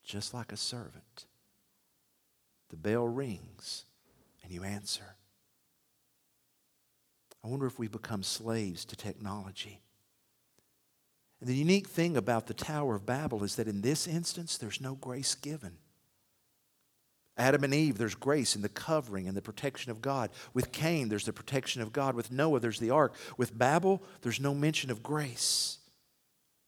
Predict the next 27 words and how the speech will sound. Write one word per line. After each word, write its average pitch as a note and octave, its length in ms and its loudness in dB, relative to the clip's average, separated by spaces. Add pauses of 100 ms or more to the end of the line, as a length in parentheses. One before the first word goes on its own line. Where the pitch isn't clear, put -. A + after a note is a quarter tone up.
(360)
until A#2 300 -2
you A#2+ 120 -4
get A#2+ 240 -2
to F#2+ 80 -10
Genesis G#2+ 480 -4
twelve, G2 480 -4
one F#2+ 180 -4
through F#2+ 140 -10
three G2+ 320 -8
and F2 100 -4
a F2 40 -4
man F#2 240 -4
by E2+ 80 -8
the E2 100 -10
name E2 180 -10
of - 100 -14
Abram. E2 440 -10 (960)
What G3+ 180 12
is C#4 140 8
the G3 220 2
answer G3+ 420 10
to - 240 4
the D3+ 80 10
confusion A3 840 8 (140)
and D#3+ 140 8
the C#3+ 160 6 (140)
arrogance A#3+ 1080 12